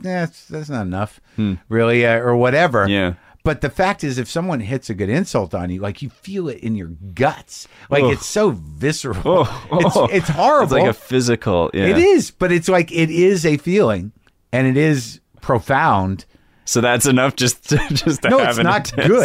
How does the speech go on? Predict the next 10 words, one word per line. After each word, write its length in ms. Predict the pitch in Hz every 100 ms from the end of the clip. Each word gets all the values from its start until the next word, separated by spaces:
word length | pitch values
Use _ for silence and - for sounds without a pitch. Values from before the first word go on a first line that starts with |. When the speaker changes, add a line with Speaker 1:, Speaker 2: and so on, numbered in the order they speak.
| 104
Speaker 1:
good. 120 | 131 -
Speaker 2:
feeling. 380 | - - - - -
Speaker 1:
It's 220 | 143 -
not 360 | 196 233 147 131
good. 120 | 190
Speaker 2:
Right, 340 | 214 208 104
that's 220 | 202 208
what 120 | 220 214
I 80 |
mean. 360 | 202 220 127